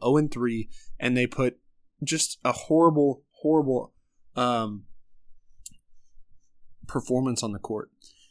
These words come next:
And honestly, I think that there's a chance that Oklahoma State, um, starts conference play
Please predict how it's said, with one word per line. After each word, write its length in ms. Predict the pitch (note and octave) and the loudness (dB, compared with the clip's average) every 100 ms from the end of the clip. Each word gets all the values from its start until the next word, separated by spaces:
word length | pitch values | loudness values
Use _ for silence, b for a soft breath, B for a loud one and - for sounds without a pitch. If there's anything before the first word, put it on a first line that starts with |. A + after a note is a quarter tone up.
| b | b
And 100 | C3+ - | 0 2
honestly, 580 | C3 D#3 - F3 D#3+ _ _ _ - | 2 2 2 0 0 _ _ _ -2
I 540 | B2+ D3+ E3+ F#3+ F#3 - _ _ _ _ _ _ _ _ _ _ _ _ - | 2 4 2 0 -6 -12 _ _ _ _ _ _ _ _ _ _ _ _ -10
think 300 | - D3+ D3 | -4 -2 -2
that 120 | A#2+ | -2
there's 180 | B2 B2+ | -2 0
a 60 | |
chance 500 | - C3 C3 - - - | -2 -4 -6 -8 -8 -4
that 200 | A#2+ - | -2 -2
Oklahoma 280 | A#2 C#3 B2+ | -4 -2 -2
State, 360 | - A#2 A2+ _ _ _ - - - | -2 -2 -6 _ _ _ -20 -20 -12
um, 480 | A2 G#2 G2+ F#2+ F#2 - - - - - - | -10 -10 -10 -12 -16 -18 -20 -18 -20 -20 -10
starts 640 | - - - G#2+ - - - - | -4 -2 0 -2 -2 -8 -10 -10
conference 400 | - G#2+ C3 - | -6 -4 -2 -2
play 380 | A2+ G#2 - | -2 -4 -6